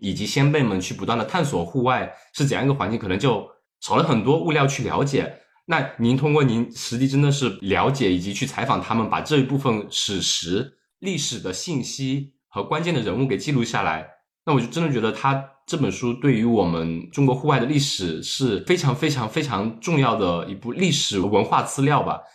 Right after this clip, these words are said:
其实有蛮多人给这本书的评价就是我们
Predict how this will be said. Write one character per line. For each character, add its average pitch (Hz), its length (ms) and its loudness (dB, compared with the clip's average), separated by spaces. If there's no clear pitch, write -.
其 - 140 -4
实 151 180 2
有 123 100 4
蛮 120 160 4
多 160 140 6
人 143 320 4
给 123 160 4
这 165 140 0
本 123 120 4
书 - 140 -4
的 143 120 4
评 95 220 -6
价 131 160 0
就 135 140 0
是 113 320 0
我 92 260 2
们 82 400 0